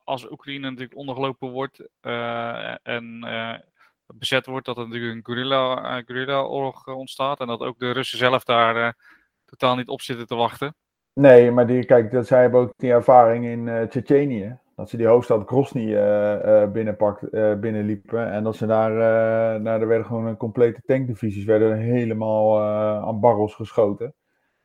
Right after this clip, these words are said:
Speaker 2: Hè, toen, eh, na dat optreden werd ook de hele wereld duidelijk dat ze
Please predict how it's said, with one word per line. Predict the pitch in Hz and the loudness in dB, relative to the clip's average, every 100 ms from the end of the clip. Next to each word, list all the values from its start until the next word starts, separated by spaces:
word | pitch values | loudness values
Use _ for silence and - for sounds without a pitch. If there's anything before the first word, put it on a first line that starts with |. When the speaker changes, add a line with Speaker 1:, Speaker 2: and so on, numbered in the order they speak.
| _ _ _ | _ _ _
Speaker 2:
Hè, | 107 117 - | -2 -2 0
toen, | 113 107 | -4 -4
eh, | 110 | -4
na | 110 107 | -2 -2
dat | 110 120 117 | 2 0 0
optreden | 123 - 120 110 107 | -4 0 2 4 2
werd | 110 110 | 0 0
ook | 117 104 | -2 -4
de | 110 | -2
hele | 117 107 | -2 -2
wereld | 117 110 110 | -2 -2 2
duidelijk | 113 110 104 | 2 0 -2
dat | 110 | -4
ze | - | -6